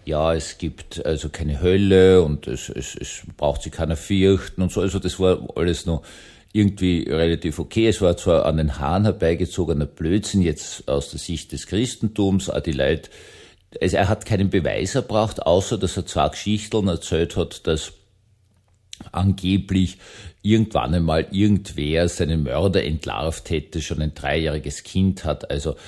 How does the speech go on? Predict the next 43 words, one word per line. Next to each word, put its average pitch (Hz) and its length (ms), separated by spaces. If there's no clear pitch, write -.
äh, 73 360
seinen 73 680
Mörder 76 440
wiedergefunden 78 800
und 69 160
so 67 140
weiter 53 300
und - 100
so - 100
fort. - 200
Alles 117 280
sehr, 85 140
sehr - 160
eigenartig, 85 760
weiß 64 240
man 78 100
nicht 73 120
genau, 67 520
glaube 65 320
ich - 140
eher 52 360
nicht. 98 360
Es - 120
gab 73 240
keinen 76 240
Beleg 107 400
dazu, 92 400
nichts. 107 340
Er 139 120
hat 143 100
einfach 90 260
so - 120
Geschichten 95 520
erzählt 87 760
und 87 380
hat 101 200
dann 117 160
aber 107 220
schon 131 220
immer 135 240
wieder 117 200
so - 180
angefangen, 101 600